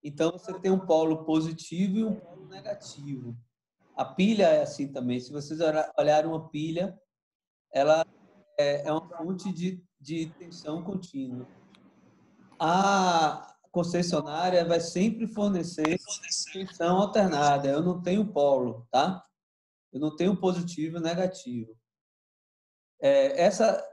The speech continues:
tensão alternada, ela muda, é, rapidamente, né? Ela muda bem rapidamente o sinal. Na verdade, ela fica mu-,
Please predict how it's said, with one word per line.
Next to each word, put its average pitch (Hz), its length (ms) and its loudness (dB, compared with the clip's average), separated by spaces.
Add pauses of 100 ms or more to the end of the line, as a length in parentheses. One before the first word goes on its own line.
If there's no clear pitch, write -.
tensão 160 460 0
alternada, 151 800 0
ela 175 240 4
muda, 220 600 0 (720)
é, 165 280 0
rapidamente, 180 960 0
né? 180 220 -4
Ela 165 220 2
muda 185 200 0
bem 175 380 -2
rapidamente 190 800 -2
o 175 60 -8
sinal. 160 360 -6 (360)
Na 143 100 2
verdade, 170 380 4
ela 190 140 4
fica 196 540 -2 (220)
mu-, 208 180 0